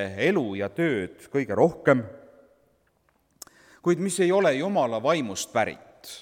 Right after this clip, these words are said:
Et, äh, iga koguduse liige mingis lõigus puutub sellega kokku ja see on nurisemine. Ükskõik millises vormis, ükskõik millise asja peale,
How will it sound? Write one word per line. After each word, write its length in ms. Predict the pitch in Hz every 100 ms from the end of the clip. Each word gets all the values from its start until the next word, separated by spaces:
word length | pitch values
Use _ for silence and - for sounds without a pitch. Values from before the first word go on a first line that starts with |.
| - _ _ _ _ _ _ _ -
Et, 320 | 151 147 -
äh, 260 | 156 147 151
iga 200 | - 165
koguduse 500 | 143 175 127 107 117
liige 420 | 135 202 170 127
mingis 400 | 123 165 131 113
lõigus 480 | 131 175 196 123 110
puutub 380 | - 170 143 120
sellega 420 | - 123 107 95
kokku 600 | 90 180 202 - - 120 - - _ _ _ _ _
ja 260 | 131 131 120
see 140 | - 135
on 140 | 113
nurisemine. 680 | 127 156 101 - 76 - - _ _ _ _
Ükskõik 680 | 131 147 - 170 170 - - - _ _ _ _ _
millises 500 | - 175 165 120 110 127
vormis, 480 | 170 196 151 120
ükskõik 340 | 123 - 175 175
millise 340 | 151 120 107
asja 300 | 135 208 151
peale, 420 | 120 143 127 120